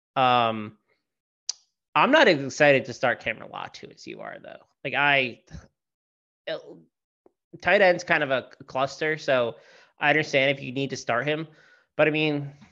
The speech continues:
outside of last week, his high on the season in yardage was fifty-one.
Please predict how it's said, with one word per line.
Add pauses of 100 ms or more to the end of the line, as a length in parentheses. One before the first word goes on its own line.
(600)
outside
of
last
week, (540)
his
high
on
the
season
in
yardage
was
fifty-one.